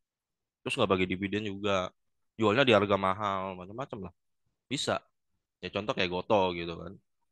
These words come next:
Kayak Goto. Bisa, guys, ya. Jadi jangan, <laughs> analisanya jangan begitu doang. Gitu loh. Em,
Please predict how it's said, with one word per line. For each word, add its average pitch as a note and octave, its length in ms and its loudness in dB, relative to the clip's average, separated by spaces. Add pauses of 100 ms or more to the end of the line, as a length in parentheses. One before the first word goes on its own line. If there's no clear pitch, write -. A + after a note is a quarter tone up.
(640)
Kayak E2+ 140 -8 (100)
Goto. F2 480 -6
Bisa, A#2+ 320 4
guys, F#2 160 4
ya. F2 160 2
Jadi D3 240 4
jangan, C#3+ 320 6 (160)
<laughs> - 240 -12
analisanya D3+ 480 6
jangan C#3 80 4
begitu B2+ 320 2
doang. D3+ 400 8 (560)
Gitu F#2 240 -2
loh. F2+ 240 -6 (2000)
Em, D#3+ 500 8